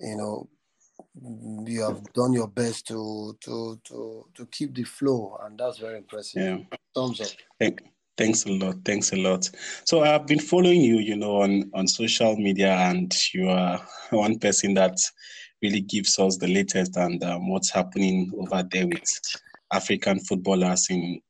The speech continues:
Speaker 2: playing in top flight leagues in Europe.
Speaker 1: Thank
Speaker 2: And
Speaker 1: you.
Speaker 2: recently, you traveled to Africa,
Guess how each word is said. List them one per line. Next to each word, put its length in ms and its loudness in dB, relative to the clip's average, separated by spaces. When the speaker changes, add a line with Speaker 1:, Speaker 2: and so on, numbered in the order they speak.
Speaker 2:
playing 240 4
in 120 4
top 200 2
flight 380 2
leagues 400 -2
in 180 -4
Europe. 400 0
Speaker 1:
Thank 120 -2
Speaker 2:
And 120 2
Speaker 1:
you. 60 6
Speaker 2:
recently, 920 2
you 340 4
traveled 480 4
to 180 2
Africa, 800 0